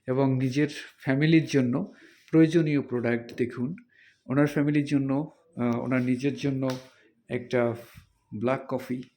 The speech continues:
ঋষিকেনো, আহ, টি, আমাদের মশলা টি, হেয়ার অয়েল, টুথপেস্ট, ওনার ফ্যামিলি বাচ্চাদের জন্য কোকোজি এবং ওনার ফ্যামিলির জন্য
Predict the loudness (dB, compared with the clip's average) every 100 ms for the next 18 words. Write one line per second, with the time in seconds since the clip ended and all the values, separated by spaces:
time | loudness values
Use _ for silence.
0 | -14 -10 -8 -6 -4 -4 -8 -14 -20 -20
1 | _ -6 -2 -2 -2 -4 -4 -6 -16 _
2 | -8 -4 -2 -2 -4 -2 -2 -2 -6 -6
3 | -2 -2 0 -2 -4 -6 -8 -10 -4 0
4 | 0 0 -8 -16 -20 -14 -4 -4 0 0
5 | 0 0 0 -4 -6 -6 -4 -4 -4 -4
6 | -8 -6 -6 -6 -6 -8 -12 -20 -20 -8
7 | -2 0 0 -2 -6 -4 -4 -4 -4 0
8 | 0 -2 -2 -2 -4